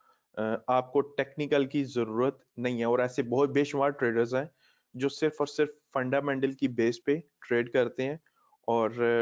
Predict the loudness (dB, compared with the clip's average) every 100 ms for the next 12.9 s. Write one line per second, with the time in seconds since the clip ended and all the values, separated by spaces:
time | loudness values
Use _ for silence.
0 | 0 -6 _ -10 -4 -2 2 0 0 -2
1 | -2 -6 _ _ _ _ -6 -2 0 0
2 | -2 -4 -2 -4 -4 0 2 2 0 -2
3 | -8 -10 -12 -16 _ _ _ _ -2 0
4 | -4 0 2 2 0 -2 0 0 0 -2
5 | -6 -6 -4 -4 -4 -6 -6 -6 -2 2
6 | 2 0 -2 -6 -10 -14 -2 0 2 0
7 | 0 0 0 0 -4 -4 -8 -10 _ _
8 | -6 0 0 0 -4 _ -2 0 2 0
9 | 2 2 2 -4 -8 -2 -2 0 -2 2
10 | 0 0 -10 _ -20 _ _ -20 -6 0
11 | 2 4 2 2 0 0 2 0 0 -6
12 | -8 _ _ _ _ _ 0 0